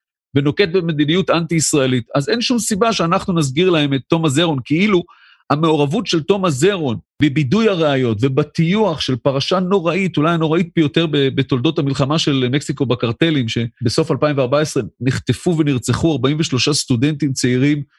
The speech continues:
במחוז גררו, בדרום המדינה, כאילו שזה קשור לזה שמקסיקו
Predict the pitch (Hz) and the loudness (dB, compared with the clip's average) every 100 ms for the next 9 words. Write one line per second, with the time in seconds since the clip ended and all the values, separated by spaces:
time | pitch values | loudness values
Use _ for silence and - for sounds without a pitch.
0 | _ - 117 - 143 120 127 151 147 120 | _ -4 -2 -2 -4 -2 0 0 0 -4
1 | - _ _ _ 110 131 170 170 160 135 | -6 _ _ _ -2 0 0 0 0 0
2 | 139 165 185 - _ _ - 170 240 202 | 0 -2 -4 -10 _ _ -4 0 0 0
3 | 175 254 - 208 269 277 226 180 220 240 | 0 0 0 0 2 2 2 2 0 0
4 | 180 240 - 262 - 180 180 | 0 -2 -2 -4 0 0 0